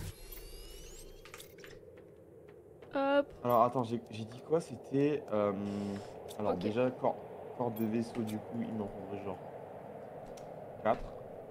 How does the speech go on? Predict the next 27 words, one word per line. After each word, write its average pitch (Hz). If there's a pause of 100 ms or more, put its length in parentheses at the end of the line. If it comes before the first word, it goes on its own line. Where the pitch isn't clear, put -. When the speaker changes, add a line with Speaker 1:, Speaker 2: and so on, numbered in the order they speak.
(220)
Speaker 2:
Vas-y, 107
je 92
dis 98
que 95
j'envoie 98
quatre, 107 (300)
quatre 90
trucs -
dans 110
l'espace. 117 (840)
Quatre, 240
il 220
en 214
faut 311
deux 294
à -
Speaker 1:
Euh. 285
Speaker 2:
chaque 262
fois. 214 (640)
Ça -
fait -
huit. 120 (2000)
Ouais. -
Speaker 1:
Biomass, 262
sign. 277
Speaker 2:
Sept, - (340)
huit. 220